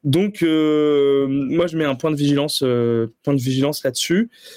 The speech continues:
Là où il y a peut-être un sujet aussi qui est assez intéressant, euh, d'en parler, euh, qui est un peu, alors je sais pas trop où le mettre,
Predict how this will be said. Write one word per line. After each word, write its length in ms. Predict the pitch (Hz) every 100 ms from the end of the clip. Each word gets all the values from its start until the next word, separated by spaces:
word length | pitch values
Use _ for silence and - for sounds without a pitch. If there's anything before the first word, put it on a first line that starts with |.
| - -
Là 300 | 139 185 196
où 240 | 170 160
il 80 | 151
y 60 | 139
a 40 |
peut-être 360 | 139 - 202 202
un 100 | 180
sujet 460 | - - 170 165 175
aussi 260 | 160 -
qui 140 | - 139
est 20 |
assez 240 | 131 -
intéressant, 800 | 180 165 180 160 156 - 170 180 _ _
euh, 100 | 139
d'en 200 | 131 143
parler, 460 | 139 151 143 160 208 _ _ _ _ _ _ _ _ _ _ - 127
euh, 460 | 127 123 123 120
qui 220 | 120 - 127
est 20 |
un 180 | 120 120 _
peu, 180 | 160 170
alors 140 | 139
je 80 | 127
sais 120 | 131
pas 120 | 175
trop 180 | 180 214
où 100 | 190
le 140 | 151
mettre, 340 | 147 185 -